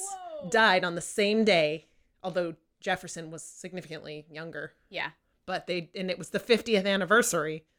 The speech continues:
Speaker 1: That's bizarre.
Speaker 2: It's weird,
Speaker 1: That's
Speaker 2: right?
Speaker 1: so weird.
Speaker 2: It's like destiny. I don't know.
Speaker 1: July
Speaker 2: Um,
Speaker 1: fourth.
Speaker 2: July fourth, eighteen twenty-six. Uh, July fourth, eighteen twenty-seven, slavery is abolished in the state of New York.
Speaker 1: All right.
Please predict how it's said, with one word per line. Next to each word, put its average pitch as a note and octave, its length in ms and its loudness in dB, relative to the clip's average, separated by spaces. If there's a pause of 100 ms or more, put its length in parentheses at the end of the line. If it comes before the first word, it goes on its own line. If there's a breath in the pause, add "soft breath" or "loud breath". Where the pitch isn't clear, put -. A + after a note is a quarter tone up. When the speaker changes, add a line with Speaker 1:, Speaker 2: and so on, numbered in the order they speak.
(120)
Speaker 1:
That's - 260 -20
bizarre. E3 580 -8
Speaker 2:
It's F#3 200 -4
weird, E3+ 540 4
Speaker 1:
That's - 40 -4
Speaker 2:
right? F3 220 6
Speaker 1:
so F#3+ 140 2
weird. F3 500 -2
Speaker 2:
It's F#3 180 -4
like F3+ 300 0
destiny. D#3 680 0 (140)
I E3 80 -10
don't E3+ 140 -4
know. E3+ 220 -2 (500)
Speaker 1:
July G#3+ 300 6
Speaker 2:
Um, F3+ 80 -4
Speaker 1:
fourth. C4 280 -2 (760)
Speaker 2:
July E3 200 -10
fourth, G3+ 200 -4
eighteen G3+ 260 -6
twenty-six. - 760 -12 (600 soft breath)
Uh, G3+ 260 6
July G3 200 6
fourth, G#3 200 2
eighteen G#3 220 2
twenty-seven, B3+ 640 0
slavery A3+ 460 0
is A#3 120 0
abolished F3+ 460 -2
in G#3 80 -4
the E3+ 40 -8
state E3 200 -8
of F#3+ 80 -12
New C4 80 -4
York. G3+ 300 -6 (920)
Speaker 1:
All F#3 260 0
right. G3 480 4